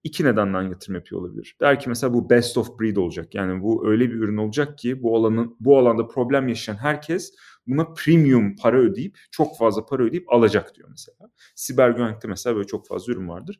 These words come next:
Ya da der ki yani bu buradan başlayacak ve ondan sonra adım adım sağındaki solundaki böyle vertical'lara büyüyecek ve bir platforma dönüşecek. Bir diğer aslında, e, yatırım tarafındaki tez de bu olabilir, değil mi? Şimdi yıllar içerisinde şey oldu. O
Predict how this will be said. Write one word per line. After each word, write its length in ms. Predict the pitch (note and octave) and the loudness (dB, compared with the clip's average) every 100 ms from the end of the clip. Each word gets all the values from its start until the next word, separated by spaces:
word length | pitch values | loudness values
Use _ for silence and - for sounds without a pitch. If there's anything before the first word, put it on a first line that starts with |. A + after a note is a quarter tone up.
| - | -2
Ya 140 | D#3 | 2
da 100 | F3 | 4
der 220 | G3 A3 | 2 0
ki 120 | - A#2 | -2 -2
yani 220 | G#2 A#2+ | -2 -2
bu 160 | F3 | -2
buradan 360 | D#3+ E3+ D3 D#3 | 0 2 2 2
başlayacak 720 | F3+ - A#2+ - C4 - _ _ | -2 -2 -4 -4 -6 -8 _ _
ve 60 | F3 | -2
ondan 240 | F3+ E3+ | 0 0
sonra 300 | D#3+ D#3+ D3 | -2 -2 0
adım 280 | D3 D3+ E3+ | 0 2 2
adım 360 | C3+ D#3 G#3+ - | 2 0 -4 -8
sağındaki 460 | - C#3+ C#3+ C#3+ | -2 0 0 -4
solundaki 480 | - C#3+ C#3 C#3 C3+ | -2 -2 -2 -6 -2
böyle 200 | B2 B2 | 0 2
vertical'lara 640 | B2 B2 - A#2 A2 G#2+ | 0 -2 -8 -2 0 0
büyüyecek 640 | C3+ B2+ F#2+ G3+ C4+ - _ _ _ _ | 2 2 0 -4 -10 -16 _ _ _ _
ve 360 | C#3+ G3 G#3 - | 0 2 0 -6
bir 220 | B2+ F#3+ - | -6 -6 0
platforma 600 | C3+ B2+ - C#3 B2+ A2+ | 2 2 0 0 0 0
dönüşecek. 540 | E2+ - - D2+ - | -2 -8 -14 -16 -14
Bir 120 | G#2 | -6
diğer 300 | A2+ A2 A2 - | 2 2 2 -4
aslında, 680 | G2+ - F#2+ F2+ F2+ - - | -8 -8 -8 -6 -6 -8 -10
e, 60 | G2+ | -6
yatırım 720 | F#2+ F#2 G2+ - G#2+ G#2+ A2 | -6 -4 -4 -4 -4 -4 -6
tarafındaki 720 | - F#2 G#2 F#2+ G2 - G2 _ _ | -12 -14 -10 -10 -10 -12 -14 _ _
tez 260 | - G2+ B2+ | -2 -2 0
de 100 | A#2+ | 0
bu 140 | G#2+ | 0
olabilir, 380 | D#2+ D2+ - G#2+ | -2 -6 -12 -16
değil 100 | E3+ | -12
mi? 80 | D#2 - | -12 -14
Şimdi 540 | - C#3+ D3 D3+ - _ _ | -14 -6 -4 -4 -6 _ _
yıllar 300 | A2+ C3 D#3+ | -2 0 0
içerisinde 380 | D#3+ B2 B2 F3+ | 2 -2 -2 -4
şey 140 | D3 | 0
oldu. 360 | G#2+ E2+ E2 - | 0 0 -6 -4
O 400 | B2 A#2+ A2+ - | 0 2 2 -4